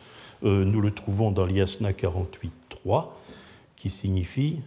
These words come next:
euh, qui nous donne Savanko Pato, les chemins du gonflement, hein, pour ne pas faire la catacrèse. Je préfère le laisser, euh, le, laisser le sens, euh, fondamental du mot, euh, jouer pour l'instant.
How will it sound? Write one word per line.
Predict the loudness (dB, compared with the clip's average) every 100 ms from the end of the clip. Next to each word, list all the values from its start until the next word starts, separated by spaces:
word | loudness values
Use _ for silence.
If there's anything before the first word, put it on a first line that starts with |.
| -14 _ _ _ -20 _ _ _ _ -4 2
euh, | 2 2
qui | 0
nous | 0 2
donne | 4 2 0 -4
Savanko | 0 2 2 0 2 0
Pato, | 0 -2 -4 -2 -2 -2 -8 -8
les | -2 -2
chemins | 0 0 0 0 0
du | 0
gonflement, | 0 0 -2 -2 -2 -2 -6 -10 -20 _ -4
hein, | -4 -4
pour | -2 0
ne | 0
pas | 0 0
faire | 2 2
la | 2
catacrèse. | 2 0 0 0 0 0
Je | 0
préfère | 0 0 2 2
le | 2
laisser, | 0 0 -2 -2 -4 -10 -20 -8 0
euh, | 2 2 0 -2 -4 -4 -8 -10 -12 -8
le, | -6 -2 0
laisser | 0 0 0
le | 0
sens, | 0 0 0 0 -4
euh, | -2 -2 -4 -6
fondamental | -4 -2 0 0 -2 -2 -2 0
du | 0
mot, | 0 -2 -4 -8
euh, | -6 -6 -6 -6
jouer | -4 -2 0
pour | -2 -4 -6
l'instant. | -6 -8 -12